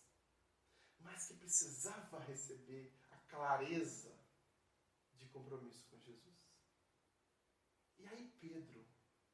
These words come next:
anuncia essa clareza que aquelas pessoas recebem. Agora eu estou fazendo o papel de Pedro e quero anunciar essa clareza para você também.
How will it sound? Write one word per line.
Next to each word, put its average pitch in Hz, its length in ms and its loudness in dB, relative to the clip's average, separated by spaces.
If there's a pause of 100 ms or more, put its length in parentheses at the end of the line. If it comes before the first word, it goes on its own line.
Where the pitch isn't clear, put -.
(840)
anuncia 151 580 0
essa 151 200 -4
clareza 143 340 -2
que 151 80 -2
aquelas 147 220 -4
pessoas 139 400 -6
recebem. - 540 -6 (1400)
Agora 135 540 -2
eu 143 280 -2 (360)
estou 139 180 -8
fazendo 127 380 -4
o - 20 -12
papel 120 320 -2
de 127 100 -8 (100)
Pedro - 460 -2 (640)
e - 140 -20
quero 131 200 -2
anunciar 131 480 -2
essa - 220 -6
clareza 120 480 -8
para 127 180 -12
você 139 480 -8
também. - 440 -16